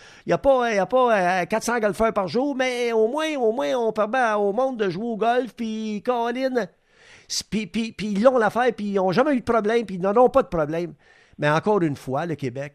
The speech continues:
on démontrera à tout le monde qu'on sait faire les choses bien, puis, euh, puis qu'on est honnête envers notre public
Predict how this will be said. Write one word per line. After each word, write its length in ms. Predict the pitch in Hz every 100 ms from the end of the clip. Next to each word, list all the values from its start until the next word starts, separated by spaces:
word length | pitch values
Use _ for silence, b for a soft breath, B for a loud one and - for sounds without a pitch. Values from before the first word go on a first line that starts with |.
| -
on 100 | 131
démontrera 760 | 131 139 139 - 117 120 131 151 _ _ _ _ _
à 100 | -
tout 100 | 214
le 60 | 190
monde 240 | 160 180 _ _ _ _ _ _ -
qu'on 140 | 135
sait 140 | 151
faire 200 | 143 160
les 140 | 151 131
choses 320 | - 143 101
bien, 320 | 101 139 175 - _ _ _ _ _ _ -
puis, 320 | 127 131 131
euh, 160 | 127 123
puis 140 | 127 110
qu'on 420 | 127 123 117 123
est 160 | 131
honnête 380 | 151 147 175 170
envers 320 | 143 139 147
notre 240 | 139 123 _
public 400 | 143 135 175